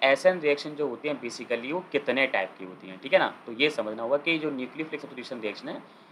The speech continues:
how many types of nucleophilic substitution reaction। तो यहाँ पे topic start हुआ, nucleophilic substitution reactions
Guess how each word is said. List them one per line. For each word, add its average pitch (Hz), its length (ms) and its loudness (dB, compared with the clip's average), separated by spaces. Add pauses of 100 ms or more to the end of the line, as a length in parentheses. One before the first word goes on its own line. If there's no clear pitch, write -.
(240)
how 135 180 12
many 156 180 -2
types 113 340 2
of 156 220 2
nucleophilic 110 640 -10
substitution 110 580 -6 (120)
reaction। 95 340 -12 (800)
तो 107 60 -12
यहाँ 117 220 4
पे 131 100 2
topic 127 340 2
start 117 340 0
हुआ, 151 180 0
nucleophilic 156 600 -6
substitution 131 520 -4
reactions 117 540 -2